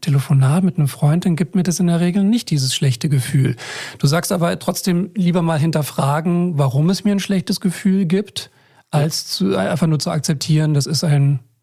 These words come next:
Speaker 1: schlechtes Gefühl.
Speaker 2: Ja, genau.
Speaker 1: Okay.
Speaker 2: Warum ist das so? Und wenn
Speaker 1: Mhm.
Speaker 2: du die Realis-, äh, Realisation machst, dass du sagst, „Nein, in der Zeit hätte ich wirklich tatsächlich meinen Freund angerufen und in der Zeit hätte ich, und das hätte mir gut getan und das würde es mit Sicherheit auch getan haben, war vermutlich besser als die Nut-, als deine Nutzungszeit bei sozialen Medien.“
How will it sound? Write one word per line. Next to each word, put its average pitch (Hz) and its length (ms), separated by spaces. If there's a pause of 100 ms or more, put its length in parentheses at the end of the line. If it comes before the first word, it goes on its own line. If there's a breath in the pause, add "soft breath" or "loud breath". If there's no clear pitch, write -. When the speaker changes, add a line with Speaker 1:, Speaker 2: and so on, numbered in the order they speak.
(840)
Speaker 1:
schlechtes - 360
Gefühl. 139 300 (800)
Speaker 2:
Ja, 127 100 (360)
genau. 143 180
Speaker 1:
Okay. - 120 (200)
Speaker 2:
Warum 135 280
ist 101 100
das 98 80
so? 101 120
Und 113 180
wenn 151 100
Speaker 1:
Mhm. - 40
Speaker 2:
du 185 40
die 143 120
Realis-, 113 680
äh, 101 100
Realisation 107 680
machst, 123 260
dass 95 100
du 104 100
sagst, 101 320 (240 loud breath)
„Nein, 110 140
in 101 120
der 113 100
Zeit 101 180
hätte 104 140
ich - 220
wirklich 104 480
tatsächlich 92 360
meinen 98 140
Freund 92 240
angerufen 98 460
und 101 140
in 95 120
der 104 140
Zeit 107 180
hätte 104 160
ich, 104 200
und 98 100
das 101 100
hätte 104 160
mir 101 100
gut 131 160
getan 110 300
und 90 100
das 95 200
würde 123 120
es 113 120
mit 104 100
Sicherheit 110 240
auch - 120
getan 110 340
haben, 98 180
war 101 180
vermutlich 104 380
besser 107 340
als 92 240
die - 80
Nut-, 113 240
als - 220
deine 101 220
Nutzungszeit 110 540
bei 95 100
sozialen 95 400
Medien.“ 101 300